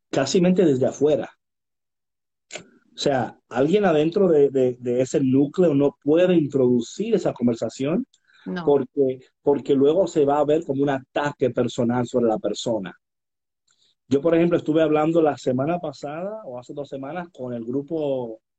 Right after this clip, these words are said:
Speaker 1: de familias aquí, ¿no?
Speaker 2: Ujú.
Speaker 1: Y yo pude, yo, o sea, como era yo que venía fuera de que no conocía el entorno, pude
Speaker 2: Ujú.
Speaker 1: tocar puntos.
Speaker 2: A veces
Speaker 1: Eh,
Speaker 2: se necesita un intermediario, David, es eso, un
Speaker 1: es eso, sí,
Speaker 2: intermediario.
Speaker 1: sí, sí, sí,
Speaker 2: Ujú.
Speaker 1: una persona de afuera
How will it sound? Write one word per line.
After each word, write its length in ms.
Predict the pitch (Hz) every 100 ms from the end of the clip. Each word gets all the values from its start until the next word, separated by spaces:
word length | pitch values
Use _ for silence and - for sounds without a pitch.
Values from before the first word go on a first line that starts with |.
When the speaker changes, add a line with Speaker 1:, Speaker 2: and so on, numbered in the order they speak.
| _ _ _ -
Speaker 1:
de 100 | -
familias 540 | 123 196 294 190 135
aquí, 300 | 135 226 214
¿no? 240 | 190 285 277 _ _ _ _ -
Speaker 2:
Ujú. 120 | 202
Speaker 1:
Y 280 | 139 139 135
yo 120 | 143
pude, 400 | - 165 208 214
yo, 120 | 165 147
o 100 | - _
sea, 200 | - 139
como 260 | 135 135 135
era 260 | 143 180
yo 280 | 165 135 175
que 100 | 175
venía 240 | 143 147 143
fuera 540 | - 143 151 185 185
de 180 | 143 131
que 180 | - 123
no 260 | 127 156 -
conocía 500 | - 135 123 - 180
el 80 | 156
entorno, 680 | 123 113 131 143 175 220 240 _ - _
pude 260 | - 208 220
Speaker 2:
Ujú. 60 |
Speaker 1:
tocar 340 | 220 240 - 190 - -
puntos. 800 | 220 269 170 - - - - _ _ _ _ _ _
Speaker 2:
A 80 | 202
veces 120 | 220
Speaker 1:
Eh, 120 | 240 294
Speaker 2:
se 60 | 277
necesita 260 | 262 302
un 100 | 302
intermediario, 920 | 320 339 247 220 196 196 208 294 302
David, 280 | 180 160 175
es 160 | 208 220
eso, 360 | 240 - 160 -
un 220 | 190 226
Speaker 1:
es 140 | 277 -
eso, 180 | 220
sí, 120 | 185 165
Speaker 2:
intermediario. 320 | 208 285 - 147
Speaker 1:
sí, 0 |
sí, 220 | - 147
sí, 140 | 190 151
Speaker 2:
Ujú. 40 |
Speaker 1:
una 100 | 175
persona 260 | 196 202 202
de 100 | 202
afuera 480 | 185 196 196 110